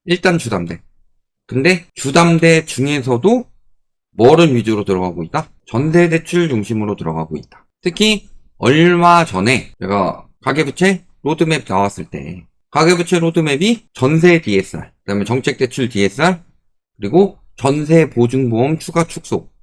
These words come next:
이런 형식으로 전세 위주로 들어간다고 그랬죠. 결국에는 전세가 잡히기 시작하면요. 부동산 시장 붕괴는 순식간입니다.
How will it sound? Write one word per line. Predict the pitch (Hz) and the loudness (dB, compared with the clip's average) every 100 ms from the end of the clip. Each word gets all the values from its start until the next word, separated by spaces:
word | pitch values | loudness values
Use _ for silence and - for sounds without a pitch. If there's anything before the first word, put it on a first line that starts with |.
| _ _ | _ _
이런 | 117 127 | -2 0
형식으로 | 123 120 120 117 | 0 0 -2 -2
전세 | - 101 147 185 | -2 -2 2 2
위주로 | 127 101 113 | 2 0 -2
들어간다고 | - 90 85 82 76 | -2 -4 -4 -6 -10
그랬죠. | - _ _ _ _ _ _ _ _ _ | -18 _ _ _ _ _ _ _ _ _
결국에는 | 160 196 214 214 214 208 | 2 4 2 0 0 -2
전세가 | - 123 147 190 185 | -2 0 0 2 -2
잡히기 | 127 120 139 139 | -2 -6 -8 -8
시작하면요. | - 170 156 139 123 160 107 - _ _ _ | -6 -6 -4 -4 -2 -2 -4 -10 _ _ _
부동산 | 117 160 175 170 | 0 2 4 2
시장 | 160 160 | 0 -6
붕괴는 | 120 101 110 120 107 | -4 -4 0 0 -2
순식간입니다. | - 160 190 165 107 80 | -4 -4 -4 -6 -8 -12